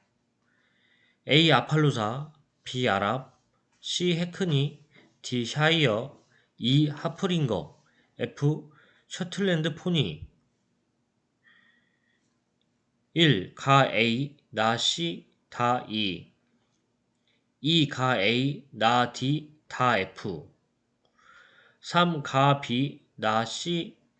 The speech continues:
다 F. 사 가 B, 나 D, 다 E.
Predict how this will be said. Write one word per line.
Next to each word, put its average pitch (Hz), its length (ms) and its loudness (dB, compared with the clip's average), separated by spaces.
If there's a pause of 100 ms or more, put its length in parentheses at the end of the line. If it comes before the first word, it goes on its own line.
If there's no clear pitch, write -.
(120)
다 131 340 2
F. 90 460 -10 (1300)
사 170 420 2
가 131 380 4
B, 123 440 -6 (200)
나 113 400 0
D, 156 400 -4 (1040)
다 120 420 -4
E. 120 420 -4